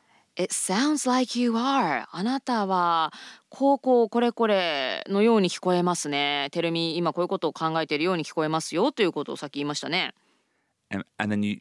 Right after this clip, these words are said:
Speaker 2: use that phrase and then you rephrase what they've just said and say it again.
Speaker 1: It sounds like you are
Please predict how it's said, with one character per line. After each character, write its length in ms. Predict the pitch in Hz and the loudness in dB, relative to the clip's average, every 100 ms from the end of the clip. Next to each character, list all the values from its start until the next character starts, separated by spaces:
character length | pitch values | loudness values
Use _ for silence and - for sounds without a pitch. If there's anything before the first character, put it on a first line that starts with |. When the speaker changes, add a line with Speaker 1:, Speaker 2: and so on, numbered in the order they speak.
| _ | _
Speaker 2:
use 300 | - 147 151 | -8 -6 -4
that 160 | - - | -6 -2
phrase 340 | 90 80 - | -2 -2 -4
and 80 | 104 101 | -6 -4
then 80 | |
you 100 | 101 101 | -4 -4
rephrase 680 | 104 - 131 135 107 113 - 104 | -6 -4 -2 0 0 -4 -8 -4
what 260 | 107 107 | -2 0
they've 180 | 104 101 | -2 -4
just 240 | 101 92 - | -6 -8 -6
said 260 | 82 - - | -6 -6 -12
and 100 | 87 | -10
say 180 | 85 87 | -6 -4
it 80 | - | -6
again. 300 | - - - _ _ _ _ _ _ _ - | -10 -12 -14 _ _ _ _ _ _ _ -14
Speaker 1:
It 60 | - | -8
sounds 400 | 202 233 240 220 | -2 0 0 0
like 320 | 214 185 175 | -2 -4 -10
you 400 | 165 196 208 214 - | -4 -2 -2 -4 -4
are 640 | 160 151 156 156 160 160 | -2 0 0 0 -2 -6